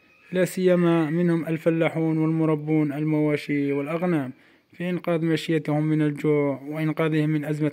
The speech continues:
العطش التي تعيش فيها الولاية،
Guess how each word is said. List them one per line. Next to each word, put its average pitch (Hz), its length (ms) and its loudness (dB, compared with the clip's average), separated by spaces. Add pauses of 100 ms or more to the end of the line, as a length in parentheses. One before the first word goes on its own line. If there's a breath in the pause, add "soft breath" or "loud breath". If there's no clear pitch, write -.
العطش 147 460 -6
التي 151 500 -4
تعيش 143 460 -4
فيها 135 440 -4
الولاية، 156 540 -2